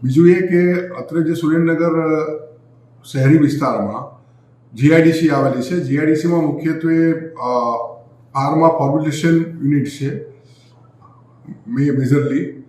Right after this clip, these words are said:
બીજા છે એન્જિનિયરિંગ યુનિટ છે કે જે, અ, સુરેન્દ્રનગર, અ,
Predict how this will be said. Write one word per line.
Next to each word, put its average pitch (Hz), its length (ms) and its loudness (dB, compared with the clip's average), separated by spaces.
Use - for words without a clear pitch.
બીજા 143 300 2
છે 160 240 0
એન્જિનિયરિંગ 165 420 4
યુનિટ 139 260 2
છે 156 340 -6
કે 143 120 -6
જે, 139 220 -2
અ, 123 540 -6
સુરેન્દ્રનગર, 151 460 -2
અ, 147 440 -2